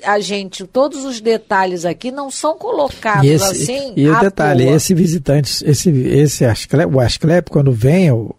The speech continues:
Speaker 2: o título do capítulo é Visitante Sublime, quando ele vem e as pessoas, ele, as, são permitidas algumas pessoas a perguntarem as coisas a ele, alguns
Speaker 1: Isso.
Speaker 2: problemas. "Tá acontecendo isso, o que que eu faço?" Ele abre o evan-,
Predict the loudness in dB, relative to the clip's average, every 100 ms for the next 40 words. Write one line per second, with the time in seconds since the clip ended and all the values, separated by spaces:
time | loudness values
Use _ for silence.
0 | -4 -2 0 0 -2 0 2 2 2 0
1 | 0 2 2 2 2 2 2 2 0 0
2 | 0 -2 0 2 4 2 -2 -6 -20 -20
3 | -20 -20 -6 0 2 4 4 4 4 4
4 | 2 2 0 2 2 4 4 2 -2 -8
5 | -2 0 2 4 4 2 2 2 2 2
6 | 2 0 0 2 2 2 2 2 4 2
7 | 2 2 2 2 2 2 2 4 4 4
8 | 0 -4 -2 2 0 2 0 4 4 4
9 | 2 0 0 2 0 0 2 4 2 2
10 | 0 2 2 0 0 -2 -4 0 2 4
11 | 4 4 4 2